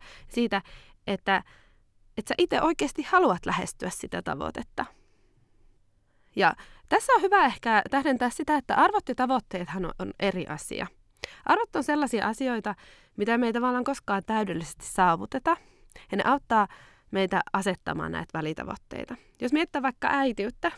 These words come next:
yhtenä esimerkkinä arvosta, tämän oppimisen rinnalla, niin en, en mä esimerkiksi koskaan tule olemaan niinku valmis hyvänä äitinä,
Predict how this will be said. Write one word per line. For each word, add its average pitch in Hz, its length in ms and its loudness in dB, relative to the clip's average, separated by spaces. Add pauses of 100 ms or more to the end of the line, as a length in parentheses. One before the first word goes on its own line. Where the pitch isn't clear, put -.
(140)
yhtenä 220 320 0
esimerkkinä 214 640 -2
arvosta, 226 440 -2 (540)
tämän 190 180 -2
oppimisen 175 600 -4 (420)
rinnalla, 185 500 0 (460)
niin 190 580 -2 (400)
en, 285 240 4 (100)
en 262 140 4
mä 285 160 4
esimerkiksi 208 320 -2
koskaan 175 420 -2
tule 180 160 -2
olemaan 180 340 0
niinku 185 340 -10 (180)
valmis 190 640 4
hyvänä 180 400 0
äitinä, 185 360 -4